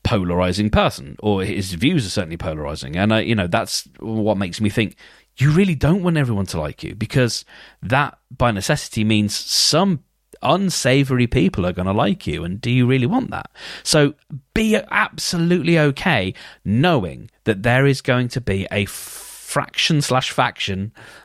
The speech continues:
of people who don't dig it, who just don't dig what you do. And that can be tricky if you like the person who doesn't dig what you do. And I've been there as well. You know, some people just don't buy into my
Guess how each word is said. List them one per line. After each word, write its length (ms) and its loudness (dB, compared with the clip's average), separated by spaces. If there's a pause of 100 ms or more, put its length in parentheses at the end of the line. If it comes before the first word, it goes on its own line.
of 260 2
people 500 0 (220)
who 140 2
don't 420 0 (600)
dig 220 -2
it, 260 -10
who 100 -2
just 200 -4
don't 160 2
dig 160 -4
what 120 -2
you 140 -4
do. 160 -10 (1400)
And 180 2
that 140 -2
can 100 2
be 100 6
tricky 680 0
if 340 -2
you 240 4
like 640 0
the 160 -6
person 360 -2
who 100 -6
doesn't 260 -6
dig 180 -8
what 140 -8
you 140 -8
do. 360 -8
And 180 2
I've 160 2
been 180 2
there 220 2
as 120 -4
well. 160 -2
You 80 2
know, 120 4
some 200 0
people 220 0
just 180 -2
don't 220 2
buy 140 2
into 260 -2
my 340 2